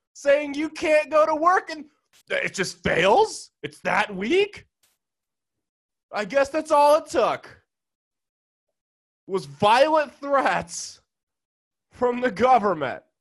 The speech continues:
And remind you, these people hate the cops, right? They hate the fucking cops.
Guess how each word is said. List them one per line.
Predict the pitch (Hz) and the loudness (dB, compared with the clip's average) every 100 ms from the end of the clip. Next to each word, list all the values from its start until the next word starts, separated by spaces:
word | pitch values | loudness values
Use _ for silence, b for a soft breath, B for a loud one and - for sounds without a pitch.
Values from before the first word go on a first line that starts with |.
| _ _ - | _ _ -10
And | 214 | 0
remind | 240 247 285 277 | 0 2 2 0
you, | 240 | -6
these | 254 | -12
people | 262 294 302 269 | -10 -8 -4 -2
hate | 269 294 294 | -2 -4 -8
the | 240 | -16
cops, | - 247 247 196 - - - | -8 -4 -2 -4 -8 -16 -8
right? | 180 196 214 - _ _ _ _ _ _ _ _ _ _ 143 | -2 -2 -2 -8 _ _ _ _ _ _ _ _ _ _ -4
They | 160 175 | 0 0
hate | 214 247 | 0 -2
the | 240 | -6
fucking | 226 233 220 196 | -2 -4 -4 -6
cops. | 202 202 143 - - | -4 -2 -4 -8 -20